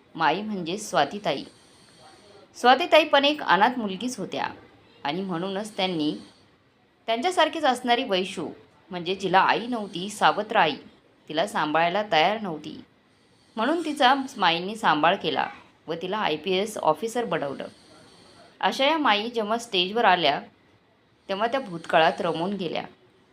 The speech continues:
जसं त्या पायरी चढल्या तेव्हा त्यांना त्यांचा भूतकाळ आठवला. त्यांना आठवला तो दिवस जेव्हा, "पैशांचं सोंग कुठून आणणार?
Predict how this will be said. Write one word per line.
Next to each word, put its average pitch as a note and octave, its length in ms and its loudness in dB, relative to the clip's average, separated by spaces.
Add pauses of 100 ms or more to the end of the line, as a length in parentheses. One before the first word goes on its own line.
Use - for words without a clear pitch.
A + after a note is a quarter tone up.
(460)
जसं F3 220 -6
त्या G#3 160 0
पायरी D#3+ 360 2
चढल्या F3 460 0
तेव्हा F3 240 -2
त्यांना F3 300 -2
त्यांचा F3 260 -6
भूतकाळ D#3 460 -4
आठवला. E3 500 -4 (1200)
त्यांना A3+ 200 2
आठवला D#4+ 360 4
तो E4 160 -2
दिवस G#3 360 -2
जेव्हा, G3+ 480 0 (1600)
"पैशांचं B3+ 420 0
सोंग D4+ 320 -2
कुठून C#4 300 -6
आणणार? F3 500 0